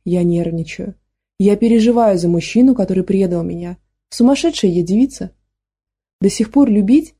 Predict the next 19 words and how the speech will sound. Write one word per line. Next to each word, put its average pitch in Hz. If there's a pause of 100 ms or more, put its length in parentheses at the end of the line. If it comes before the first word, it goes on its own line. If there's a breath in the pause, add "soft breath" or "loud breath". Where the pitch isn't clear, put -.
и 208
страдать 214
от 185
мужика 214
после 214
случившегося 220
умею, 247
наверное, 254
только 170
я. 170 (760)
Взглянув 269
на 185
Виктора 226
с -
Викторией, 277
которые 220
так 311
безмятежно 220
спали, 165